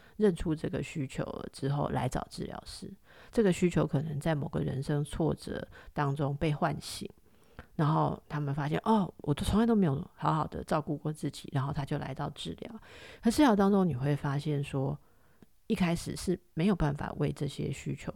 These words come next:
负责的，所以他们以冲突矛盾的状况呈现着，我内心其实想要叭叭叭，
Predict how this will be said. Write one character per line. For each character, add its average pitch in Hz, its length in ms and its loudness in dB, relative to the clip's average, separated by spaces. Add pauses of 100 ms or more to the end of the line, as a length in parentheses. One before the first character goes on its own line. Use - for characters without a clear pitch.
负 - 320 -6
责 - 380 -8
的， - 180 -6 (200)
所 - 140 4
以 226 40 8
他 214 140 4
们 170 160 0
以 131 80 -4
冲 165 280 0
突 151 180 0
矛 143 220 2
盾 156 220 2
的 151 140 -6
状 156 280 -4
况 151 260 -2
呈 147 260 -4
现 147 300 0
着， - 220 -10 (300)
我 170 220 6
内 240 340 2
心 214 340 0
其 170 280 0
实 147 300 -2
想 135 320 -2
要 147 200 4
叭 - 180 -6
叭 65 220 -4
叭， 76 200 0